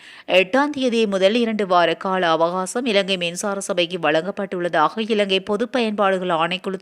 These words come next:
தெரிவித்துள்ளது. எனினும், புதிய யோசனை தயாரிக்கப்பட்டாலும், அதனை நிறைவேற்ற மேலதிகமாக இரண்டு வாரங்கள் அவகாசம் தேவை என இலங்கை மின்சார சபை உத்தியோகபூர்வமாக அறிவித்துள்ளது.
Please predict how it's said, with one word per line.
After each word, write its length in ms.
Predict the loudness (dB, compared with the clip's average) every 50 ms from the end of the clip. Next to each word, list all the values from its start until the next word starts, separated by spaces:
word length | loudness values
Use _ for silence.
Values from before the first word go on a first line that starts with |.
| -6
தெரிவித்துள்ளது. 640 | -6 -6 -4 -6 -6 -6 -6 -6 -4 0 2 4 4 2 2 -2 -14 -20 -20 -20 -20 -14 -8
எனினும், 440 | -4 -2 -2 -2 -2 -2 -2 -2 0
புதிய 340 | 0 0 0 2 2 0 0
யோசனை 540 | 2 2 2 0 0 -2 -4 -6 -6 -6 -2
தயாரிக்கப்பட்டாலும், 1040 | 0 2 2 2 2 0 -2 -6 -6 -6 -6 -6 -4 -4 -2 -2 0 0 -2 -2 -4 -8 -14 -16 -20 -18 -10 -2
அதனை 420 | 2 2 2 4 2 2 0 0
நிறைவேற்ற 580 | 0 2 2 4 4 4 2 0 0 -2 -4 -2
மேலதிகமாக 760 | 0 0 0 0 0 -2 -2 -4 -6 -2 0 0 0 0 -2
இரண்டு 300 | -2 -2 -2 -2 -2 0
வாரங்கள் 500 | 2 4 4 4 4 2 0 0 -2 0
அவகாசம் 600 | 2 2 4 4 2 2 0 -2 -4 -4 -8 -6
தேவை 340 | -2 0 2 2 2 2 0 0
என 220 | 0 0 0 0
இலங்கை 300 | 0 0 0 0 -2 -2
மின்சார 440 | -2 -2 -4 -4 -4 -6 -6 -6 -6
சபை 300 | -8 -8 -4 -2 -2 -2
உத்தியோகபூர்வமாக 920 | -2 -4 -4 -4 -4 -4 -4 -4 -4 -2 -2 -2 0 -2 -2 -4 -4 -4 -6
அறிவித்துள்ளது. 580 | -6 -6 -8 -8 -8 -6 -6 -2 0 2 2